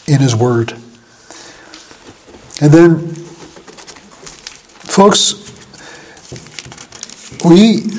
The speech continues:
are a people that more than often than not will tend to be imitators of the Marys at the tomb weeping. There's so much to weep about.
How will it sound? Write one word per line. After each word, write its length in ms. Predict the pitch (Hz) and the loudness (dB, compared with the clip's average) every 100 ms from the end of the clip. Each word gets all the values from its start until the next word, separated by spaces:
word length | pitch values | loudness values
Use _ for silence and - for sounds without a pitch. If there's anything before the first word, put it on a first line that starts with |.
| - - 180 | -12 -6 2
are 120 | 160 | 2
a 60 | |
people 440 | 151 196 202 202 190 | 4 2 4 2 2
that 180 | 123 - | 0 2
more 340 | 147 165 180 | 4 6 4
than 220 | 175 170 | 4 2
often 340 | 170 165 165 156 | 2 2 0 0
than 140 | 156 | 0
not 260 | 143 127 - | 0 -2 -4
will 100 | 131 | -4
tend 320 | - 151 147 | 0 0 2
to 160 | 147 127 - - - - - - | 0 0 -4 -12 -14 -14 -8 -2
be 140 | 151 | 2
imitators 800 | - 175 175 175 170 170 147 - - | 4 6 4 4 4 4 2 -4 -4
of 120 | 131 | 0
the 80 | 147 | 2
Marys 600 | 151 151 139 131 131 131 | 4 4 0 -2 -2 -4
at 80 | |
the 80 | - | -4
tomb 300 | - 160 147 | 2 4 4
weeping. 300 | 131 113 98 - - - - - - - - - - - - - - - - - - _ _ - - - - - - - _ - - - - - - - - - - - - | 2 0 -4 -8 -14 -20 -20 -20 -20 -20 -20 -20 -20 -20 -20 -20 -20 -20 -20 -20 -20 _ _ -20 -20 -20 -20 -20 -20 -20 _ -20 -20 -20 -20 -20 -18 -16 -16 -18 -20 -20 -8
There's 160 | - 117 | -2 0
so 180 | 160 160 | 2 4
much 260 | 175 175 | 4 4
to 80 | 180 | 2
weep 200 | 185 190 | 4 4
about. 340 | 180 202 185 | 2 2 -2